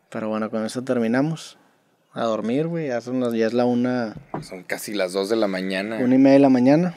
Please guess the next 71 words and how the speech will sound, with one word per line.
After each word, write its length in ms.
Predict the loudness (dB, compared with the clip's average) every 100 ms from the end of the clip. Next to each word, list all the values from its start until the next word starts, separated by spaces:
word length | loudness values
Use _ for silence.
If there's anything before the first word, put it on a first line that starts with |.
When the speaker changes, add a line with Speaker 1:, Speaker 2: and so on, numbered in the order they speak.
| -12 -20 -8
Speaker 1:
Este, 280 | -6 -2 2
toda 180 | 6
la 100 | 6
gente 280 | 8 6 4
que 140 | 4 8
vio 180 | 8
o 100 | 8
escuchó 400 | 6 0 -2 2
este 180 | 2 0
episodio 360 | -4 0 4 4
de 100 | 4
Cosas, 560 | 0 0 2 0 -4 -6
les 120 | 2
Speaker 2:
Gracias 320 | 6 6 6
Speaker 1:
mandamos 0 |
un 20 | 2
Speaker 2:
por 100 | 4
Speaker 1:
abrazo. 140 | 4 6
Speaker 2:
escuchar. 220 | 8 8
Fue 100 | 6
una 80 | 4
conversación 340 | 6 6 6
bastante 260 | 4 4 2
interesante. 680 | 4 4 6 2 4 2 2
Speaker 1:
Sí. 200 | -2 4
Speaker 2:
Si 60 | 6
hay 60 |
algún 220 | 6 4
tema 180 | 2 2
que 120 | 4
les 100 | 4
guste 200 | 4 2
que 100 | 2
tocamos 300 | 4 4 4
más 120 | 4 2
a 60 |
fondo, 380 | 4 4 4 4 -2 _ _ _ _
como 240 | 0 2
nuestra 320 | 2 0 0 2
vida 160 | 4
en 80 | 2
el 100 | 2
tech, 240 | -2 -2
creo 140 | -6 -4
que 60 |
se 60 | 2
hubiera 140 | 2 2
sido 120 | 0
un 60 |
buen 160 | 0 0
tema 260 | 0 -2 -4
para 260 | -6 -6 -12 _ -16
Speaker 1:
Sí. 220 | -10 -4 -4 -2
Speaker 2:
darle 340 | 0 2 4
duro. 80 | 8
Speaker 1:
Digo, 160 | 10 10
ya 120 | 10
hemos 200 | 8 6
hablado 260 | 8 10 10
mucho 300 | 8 2 2
de, 120 | 2 2
de 140 | -2
eso, 200 | -4 -4
güey. 100 | 2
Speaker 2:
No, 100 | 4
pero 160 | 4 4
de 60 |
lo 80 | 2
que 80 | 2
ha 60 | 2
sido 260 | 2 2